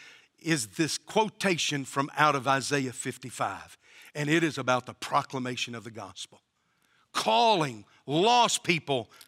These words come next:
to come to Jesus Christ. Look at verse three. "Incline your ear and come to me," God says. "Listen that you may live, and I will make you an everlasting covenant with you according to the faithful mercy shown." He said, "Just like I made a covenant with David,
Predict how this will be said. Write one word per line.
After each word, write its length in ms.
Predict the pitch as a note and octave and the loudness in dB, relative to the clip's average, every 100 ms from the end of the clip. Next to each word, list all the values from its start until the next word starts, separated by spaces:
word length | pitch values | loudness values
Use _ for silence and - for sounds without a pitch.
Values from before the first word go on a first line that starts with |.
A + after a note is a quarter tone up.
| _ | _
to 100 | - | -2
come 240 | E3+ G#3 F#3+ | 4 4 6
to 80 | D#3 | 2
Jesus 460 | C3+ E3 C3+ C#3+ | 2 2 2 0
Christ. 420 | - E3 C3 - - - - | 2 2 2 -2 -14 -18 0
Look 160 | A#3 A3+ | 4 4
at 80 | E3 | 4
verse 320 | G#3 - - | 4 4 2
three. 320 | A#3+ A3+ E3 - - | 4 4 2 -6 0
"Incline 580 | G3 - G3 A3 A3+ G3+ | 0 2 6 8 8 6
your 200 | G3 F#3 | 4 6
ear 260 | G3 G3 | 6 6
and 160 | D#3+ C#3 | 4 2
come 160 | D#3+ D3 | 0 2
to 80 | D#3 | 2
me," 320 | F#3+ B3 G#3+ | 6 6 4
God 340 | D#3 B2+ C3 | 2 0 0
says. 480 | - C#3+ G2+ F2 - _ - - - | -4 -4 -6 -12 -14 _ -20 -20 -4
"Listen 460 | D3+ A3 C4+ G3+ F#3 | 2 4 4 4 4
that 220 | E3+ - | 4 4
you 80 | F#3+ | 4
may 160 | E3+ | 6
live, 360 | D#3 G3 B3 D#3 | 4 4 2 4
and 80 | E3 | 4
I 120 | G3+ | 4
will 120 | F3 | 2
make 360 | D#3+ G3 A3+ - | 2 2 2 -2
you 100 | E3 | 0
an 80 | D3+ | 4
everlasting 680 | G#3+ G3+ F#3+ F#3+ - D#3 | 4 6 4 4 0 -4
covenant 420 | - G3+ E3+ D3 D3 | 2 2 2 0 -2
with 180 | C3 | 0
you 220 | G3+ G#3 - - - | 4 4 0 -12 -8
according 400 | C#3 G3 A#3 F#3 | -2 2 4 4
to 100 | D#3+ | 2
the 80 | C#3+ | 0
faithful 400 | - G3+ - D3 | 2 2 2 -2
mercy 400 | D3+ G#3+ - D3+ | 4 4 4 2
shown." 320 | - G#3 G3 - - | 4 4 2 -4 2
He 140 | A3 | 4
said, 180 | F#3 C#3 | 4 2
"Just 220 | F3 E3+ | 0 4
like 240 | F#3 F#3 | 4 6
I 100 | F#3+ | 4
made 260 | F#3+ F3+ F#3+ | 6 4 2
a 60 | D#3+ | 4
covenant 380 | F#3 F#3+ E3+ | 2 4 2
with 100 | D#3+ | 2
David, 320 | C3+ A#3 A3+ | 4 6 4